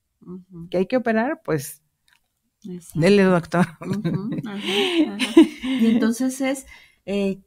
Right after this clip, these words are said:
Speaker 1: quiero vivir y eso me, me da el, el impulso, ¿no? De empezar a buscar la ayuda, de decir, "Ok, ¿qué sigue?". Vamos preparándonos, vamos conociendo y bajo todo este conocimiento que tú tienes, pues, también aplicarlo en ti para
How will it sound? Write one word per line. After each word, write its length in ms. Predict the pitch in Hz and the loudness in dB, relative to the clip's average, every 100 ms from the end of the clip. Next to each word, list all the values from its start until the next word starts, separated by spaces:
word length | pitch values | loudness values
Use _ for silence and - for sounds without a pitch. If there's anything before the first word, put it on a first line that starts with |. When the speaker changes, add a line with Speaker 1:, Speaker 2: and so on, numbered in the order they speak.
| - | -2
Speaker 1:
quiero 320 | 247 247 311 | 2 2 2
vivir 360 | 277 226 247 | 0 0 0
y 60 | 254 | -2
eso 200 | 262 277 | -2 -2
me, 240 | 254 233 | -2 -2
me 220 | 202 202 196 | -4 -4 -4
da 440 | 196 202 220 233 | -2 -2 -2 -2
el, 340 | 226 214 202 - | -2 -2 -2 0
el 140 | 196 | 2
impulso, 680 | 196 190 - 226 220 - 170 | 2 0 2 2 2 -2 -6
¿no? 200 | 180 220 | -4 -4
De 80 | 220 | -4
empezar 420 | 185 185 196 185 | -4 -8 -6 -6
a 60 | 202 | -4
buscar 480 | 196 - 202 190 | -8 -8 -8 -6
la 100 | 190 | -4
ayuda, 480 | 190 180 208 202 208 | -4 -2 -2 -2 -2
de 100 | 202 | -2
decir, 320 | 175 175 185 | -4 -2 -2
"Ok, 160 | 180 - 196 190 | -2 -4 -6 -4
¿qué 120 | 185 | -6
sigue?". 420 | 185 - 208 208 | -6 -4 -2 0
Vamos 280 | 202 190 196 | 0 0 -2
preparándonos, 840 | - 190 - 170 185 196 196 190 | -4 -6 -4 -2 0 -2 -2 -2
vamos 300 | 185 190 196 - | 0 0 0 -4
conociendo 920 | 190 175 170 - 196 202 202 190 190 - - - - | -4 -4 -4 -4 -2 0 -2 -4 -6 -12 -20 -14 0
y 100 | 208 | 2
bajo 360 | 185 190 208 196 | 4 2 0 0
todo 320 | 202 202 233 | 0 2 4
este 260 | 226 - | 2 0
conocimiento 760 | 240 226 208 214 196 196 190 226 | 0 2 2 2 2 2 0 -2
que 120 | 220 | -2
tú 160 | 214 208 | -4 -4
tienes, 340 | 220 214 240 | 0 0 0
pues, 160 | - 220 | -2 -4
también 300 | 202 190 196 | 0 0 -2
aplicarlo 500 | 208 214 - 185 196 | -2 -4 -4 -4 -2
en 120 | 202 | -2
ti 100 | 208 | -4
para 400 | - 202 196 185 | -4 -2 -2 -4